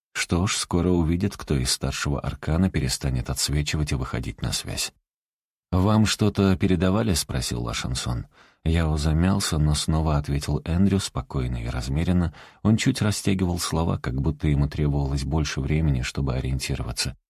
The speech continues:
"Никто из старшего аркана ничего не передавал вам". "Как же так?" — удивилась Ева. "Брайан оставил сообщение, что в случае его смерти мы должны связаться с вами. Зачем?" Яо развёл руками.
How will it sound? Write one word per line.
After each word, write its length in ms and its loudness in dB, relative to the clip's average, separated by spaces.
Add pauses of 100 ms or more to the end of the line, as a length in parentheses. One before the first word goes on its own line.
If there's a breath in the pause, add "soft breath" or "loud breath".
"Никто 440 4
из 140 2
старшего 480 0
аркана 440 2
ничего 400 2
не 120 4
передавал 460 0
вам". 280 -4 (280)
"Как 260 0
же 140 0
так?" — 380 -2
удивилась 500 -2
Ева. 320 0 (300 loud breath)
"Брайан 440 4
оставил 400 2
сообщение, 720 2
что 200 -2
в 60 -6
случае 380 0
его 140 2
смерти 420 0
мы 120 4
должны 420 2
связаться 520 -2
с 140 -4
вами. 300 2
Зачем?" 560 0 (480)
Яо 320 4
развёл 400 0
руками. 480 -4